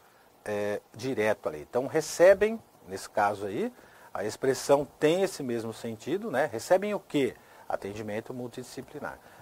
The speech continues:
Verbo transitivo direto tem como multidisciplinar o objeto direto, tendo o núcleo, o núcleo é atendimento, né? O núcleo do, e, e como adjunta de nominal multidisciplinar. Então, olha, por que adjunta disciplina, por que adjunta de nominal? Atendimento é um substantivo,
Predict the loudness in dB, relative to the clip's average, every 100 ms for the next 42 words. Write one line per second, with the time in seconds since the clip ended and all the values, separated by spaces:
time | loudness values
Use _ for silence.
0 | -2 0 0 -2 -6 -4 -6 -2 8 10
1 | 8 4 -2 0 0 0 -2 -4 -4 -4
2 | 2 4 6 4 0 -18 -20 4 6 8
3 | 10 10 10 6 6 4 6 4 6 4
4 | 4 2 0 -2 -10 -8 -2 0 0 2
5 | 2 2 -2 -6 -4 -2 -4 -4 -6 -4
6 | -4 -4 -6 -6 -10 -10 -10 -12 -20 -20
7 | -20 -12 -12 -8 -2 2 4 2 -2 -4
8 | -2 -2 -2 2 4 4 0 -6 -6 -10
9 | -10 -10 -10 -8 -6 -6 -8 _ -20 -20
10 | -20 -8 -6 0 0 0 0 6 6 6
11 | -2 -2 -2 -4 -6 -8 -8 -8 -4 -2
12 | 0 0 0 0 -2 -4 -4 -4 -4 -2
13 | 0 2 0 -4 -20 _ -20 -20 -20 -4
14 | 0 2 2 0 0 2 2 2 2 0
15 | -6 -10 -8 -10 -8 -8 -8 -12